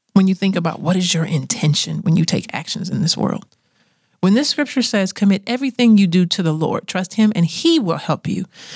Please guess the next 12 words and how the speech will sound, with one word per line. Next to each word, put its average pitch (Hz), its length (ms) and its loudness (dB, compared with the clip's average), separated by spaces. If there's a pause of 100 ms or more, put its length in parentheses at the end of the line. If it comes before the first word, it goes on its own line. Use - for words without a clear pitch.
(140)
That 269 180 -2
means 320 160 -4
when 226 120 4
you 302 100 2
set 349 240 -2
out 277 140 -2
to 214 80 0
do 208 160 2
something 240 320 2
today, 240 320 0 (1040)
ask 240 240 -4
yourself, - 420 -8